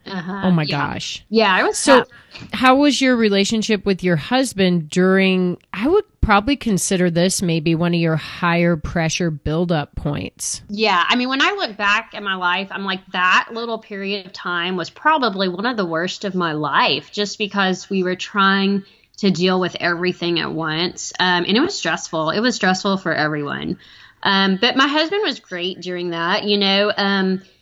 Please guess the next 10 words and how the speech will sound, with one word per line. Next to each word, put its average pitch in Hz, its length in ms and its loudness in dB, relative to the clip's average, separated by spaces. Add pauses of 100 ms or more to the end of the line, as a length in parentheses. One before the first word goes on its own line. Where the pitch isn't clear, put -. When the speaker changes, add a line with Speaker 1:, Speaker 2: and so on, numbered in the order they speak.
(180)
Speaker 1:
he 240 240 2
really, 226 760 4 (100)
he 214 260 -4
did 208 260 -2
what 208 140 -4
needed 208 300 -2
to 214 120 -8
be 202 160 -2
done. 185 520 0
Uh, 180 760 2